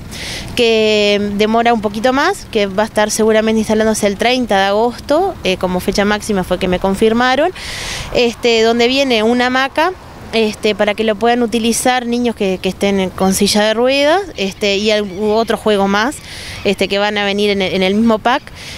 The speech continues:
eh, que ta-, que demora unos días más en instalarse, pero que también se va, se va a estar instalando. Este, y, y bueno, la idea ju-, es esa,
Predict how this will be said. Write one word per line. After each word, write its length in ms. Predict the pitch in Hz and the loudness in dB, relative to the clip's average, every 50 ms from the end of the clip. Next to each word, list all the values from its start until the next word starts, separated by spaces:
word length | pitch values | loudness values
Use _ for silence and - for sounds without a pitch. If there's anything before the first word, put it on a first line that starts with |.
| - - - | -14 -4 0
eh, 480 | - 226 220 214 214 208 208 202 202 - | 2 2 2 2 2 2 2 2 0 0
que 120 | 226 226 | -2 0
ta-, 120 | 214 269 247 | 0 0 0
que 100 | 233 226 | 2 2
demora 300 | 226 233 240 247 254 262 | 2 2 2 2 2 2
unos 160 | 262 254 269 | 2 2 2
días 240 | 269 277 277 277 262 | 2 2 2 2 2
más 300 | 285 302 339 381 - 302 | 2 2 2 2 0 0
en 100 | 269 254 | 0 0
instalarse, 540 | 247 - 262 254 262 285 302 294 - 349 | 2 2 2 2 2 2 0 2 0 0
pero 180 | 262 254 220 202 | 0 0 0 0
que 80 | 202 196 | -2 -2
también 320 | - 185 190 208 214 208 | -2 -2 0 0 0 0
se 140 | 208 208 196 | 0 0 2
va, 340 | 190 190 190 185 180 180 170 | 2 2 2 2 0 0 0
se 160 | - 190 185 | 0 0 2
va 60 | 190 | 2
a 40 | 202 | 0
estar 220 | 202 - 196 190 | 0 -2 -2 -2
instalando. 720 | 196 196 - - 190 190 196 202 214 226 247 277 339 370 - - - - - - - - - - | -2 -4 -2 -2 -2 0 0 0 0 -2 -2 -2 -2 -2 -4 -8 -14 -14 -14 -12 -12 -12 -12 -4
Este, 720 | - 226 226 220 208 - - 233 226 220 214 208 208 196 165 | -2 0 0 0 -2 -2 0 2 2 4 4 2 2 2 2
y, 680 | 233 240 240 233 226 226 220 220 214 214 214 214 208 214 | 0 0 2 2 2 2 2 2 4 4 4 4 4 4
y 80 | 233 254 | 4 4
bueno, 300 | 311 370 349 277 226 214 | 4 4 4 2 2 2
la 160 | 214 214 220 | 2 2 2
idea 260 | 247 285 349 381 339 | 2 2 2 0 0
ju-, 160 | - - 254 | 0 -2 0
es 220 | 165 240 233 - 247 | 0 0 0 2 0
esa, 420 | 226 214 - - - 170 160 - | 0 0 -2 -4 -4 -6 -6 -6